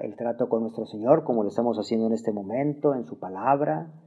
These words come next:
el trato con nuestro Señor en la Eucaristía, que ya seguramente tendrán muchísima hambre de recibir a Jesús en la Eucaristía, lo hacen ahora habitualmente, espiritualmente, pero ya con esa hambre también de recibirlo, todo eso son anticipos de la gloria.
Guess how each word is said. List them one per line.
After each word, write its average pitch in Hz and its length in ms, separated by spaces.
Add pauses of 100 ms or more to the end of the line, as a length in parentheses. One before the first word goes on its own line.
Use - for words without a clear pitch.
(600)
el 101 100
trato 110 320
con 110 120
nuestro 107 240
Señor 110 340
en 117 100
la 117 60
Eucaristía, 110 800 (400)
que 95 140
ya 110 140
seguramente 117 640
tendrán 117 340
muchísima 135 680
hambre 175 560 (380)
de 110 240
recibir 113 500
a 160 80
Jesús 220 680
en 117 80
la 110 80
Eucaristía, 110 640
lo 123 200
hacen 131 300
ahora 131 320
habitualmente, 131 680
espiritualmente, 143 1500
pero - 180
ya 156 240
con 143 160
esa 139 320
hambre 139 240
también 127 340
de 127 100
recibirlo, 147 1040
todo 170 260
eso 156 180
son 156 180
anticipos 139 680
de 110 100
la 101 140
gloria. 95 440